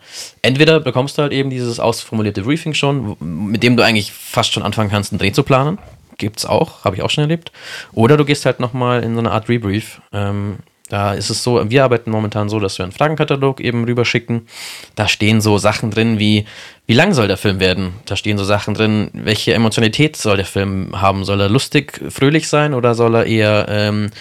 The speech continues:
sag ich mal, faktisch ernst sein? Ähm, oder vielleicht sogar lustig. Also es geht einfach so ein bisschen um die, um die Grundausrichtung, wie sich der Kunde eben den Film vorstellt. Ähm, und noch diverse andere Sachen. Also zum Beispiel sollen Sprecher eingesetzt werden oder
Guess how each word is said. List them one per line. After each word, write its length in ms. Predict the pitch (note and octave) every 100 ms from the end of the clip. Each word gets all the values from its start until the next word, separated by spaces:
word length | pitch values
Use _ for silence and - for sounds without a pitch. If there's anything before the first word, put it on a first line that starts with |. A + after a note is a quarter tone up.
| - -
sag 160 | A2
ich 100 | G#2
mal, 120 | G#2+ F#2+
faktisch 500 | - - - A#2 -
ernst 320 | C#3 D3+ -
sein? 300 | D3 C#3 C#3 - - - _ _ _
Ähm, 280 | G#2+ G#2 G2
oder 160 | G2+ -
vielleicht 200 | G2+ -
sogar 140 | G#2
lustig. 360 | E3 - - - -
Also 320 | G2+ F#2+ F#2+ - -
es 80 | -
geht 120 | B2
einfach 160 | A#2 A2+
so 120 | -
ein 60 | G#2
bisschen 220 | A2 A2
um 120 | G2+
die, 200 | G2 F#2+
um 80 | F#2+
die 80 | F#2
Grundausrichtung, 800 | G2 G#2+ F#2+ F#2+ - - G2 F#2
wie 60 | F#2
sich 120 | F#2
der 120 | F#2
Kunde 280 | - A2+ G#2+
eben 140 | G2
den 80 | F#2+
Film 200 | - F2+
vorstellt. 520 | - C3 - C3 B2 - - -
Ähm, 380 | G2+ G2 G2 G2 G2+ -
und 160 | G#2+ G2+
noch 160 | A#2
diverse 380 | - G2 G2+ G2
andere 240 | G2 A2
Sachen. 320 | F#2 F#2 G2 F#2
Also 180 | F2
zum 160 | E2+ F2+
Beispiel 240 | D#2 -
sollen 220 | F2+ C3 D#3
Sprecher 400 | - F2+ G#2 F2
eingesetzt 480 | F#2 F#2 F#2 -
werden 240 | F#2 F2+ F#2
oder 320 | E2 F#2+